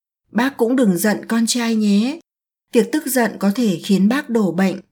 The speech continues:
và không ai chịu khổ thay cho bác cả. Bác cần có một tâm trạng tốt và thân thể khỏe mạnh mới có thể chăm sóc tốt cho bác trai được. Cổ nhân có câu,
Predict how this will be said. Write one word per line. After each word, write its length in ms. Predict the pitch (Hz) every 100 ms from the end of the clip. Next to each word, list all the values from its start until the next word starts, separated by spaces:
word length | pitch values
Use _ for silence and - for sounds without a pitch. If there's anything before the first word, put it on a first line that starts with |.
| _
và 140 | - 233
không 240 | 285 277
ai 160 | 269 254
chịu 200 | - -
khổ 260 | 202 214 165
thay 300 | 220 240 226
cho 160 | 240
bác 260 | 226 285 277
cả. 460 | 226 185 143 147 - _ _ _ _ _ _ -
Bác 220 | 254 277
cần 280 | 226 175 165
có 120 | 175
một 140 | 247
tâm 280 | 247 233 226
trạng 260 | 220 214 - -
tốt 220 | 247 285 - _
và 140 | - 226
thân 240 | 262 269
thể 220 | 269 233
khỏe 260 | 175 214 190
mạnh 280 | 170 190 175 - _ _ -
mới 220 | 214 214
có 200 | 208 202
thể 220 | 254 220 160
chăm 200 | 226 226
sóc 220 | 240 294 -
tốt 180 | 269 285
cho 120 | -
bác 180 | 226 247 -
trai 280 | 240 220
được. 280 | 196 196 180 170 _ _ _ _ _ -
Cổ 200 | 240 180
nhân 260 | 233 254 247
có 220 | 220 202
câu, 360 | 262 247 240